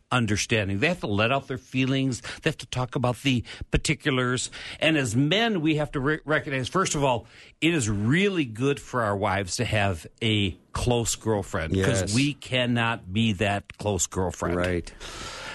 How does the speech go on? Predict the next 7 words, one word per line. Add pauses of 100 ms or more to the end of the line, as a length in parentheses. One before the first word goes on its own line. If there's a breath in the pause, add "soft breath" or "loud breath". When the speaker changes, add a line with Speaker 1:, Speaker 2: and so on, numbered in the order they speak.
(140 loud breath)
Speaker 1:
And
so
there's
that
balance
of
then